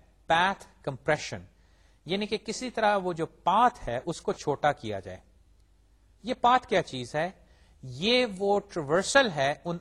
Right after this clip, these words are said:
اپ پوائنٹرز کی جو کہ فائنڈ فالو کرتا ہوا روٹ کی جانب جاتا ہے۔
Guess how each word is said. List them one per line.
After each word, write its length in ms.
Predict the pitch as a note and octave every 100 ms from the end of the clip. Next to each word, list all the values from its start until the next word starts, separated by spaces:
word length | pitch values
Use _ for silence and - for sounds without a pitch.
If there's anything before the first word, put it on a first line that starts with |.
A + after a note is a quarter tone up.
| -
اپ 280 | A3+ C4 -
پوائنٹرز 500 | E3 C#3+ C3 B2+ -
کی 300 | - A#2+ C3+ B2
جو 160 | D#3 D3+
کہ 160 | E3+
فائنڈ 500 | - - D3+ D#3+ E3+
فالو 320 | - D#3+ E3+
کرتا 360 | F3 D#3 - E3+
ہوا 300 | C#3 B2+ D3+
روٹ 260 | C3 E3 -
کی 120 | C#3
جانب 320 | A#2+ A#2 A2
جاتا 320 | G#2+ - F#3
ہے۔ 140 | C#3+